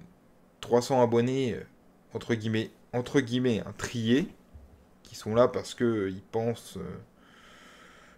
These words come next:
ils pensent un peu comme moi sur certaines choses et parce que, parce que ils, ils aiment le fait que je sois direct et voilà,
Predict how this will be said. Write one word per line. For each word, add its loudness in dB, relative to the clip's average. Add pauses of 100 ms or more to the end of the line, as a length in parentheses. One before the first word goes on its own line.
(120)
ils -20
pensent -4
un -4
peu -6
comme 2
moi 4
sur -8
certaines -2
choses 6
et 0
parce -6
que, 0
parce -10
que 0
ils, -10 (300)
ils -6
aiment 0
le 0
fait 0
que -8
je -6
sois 2
direct 6
et -6
voilà, 2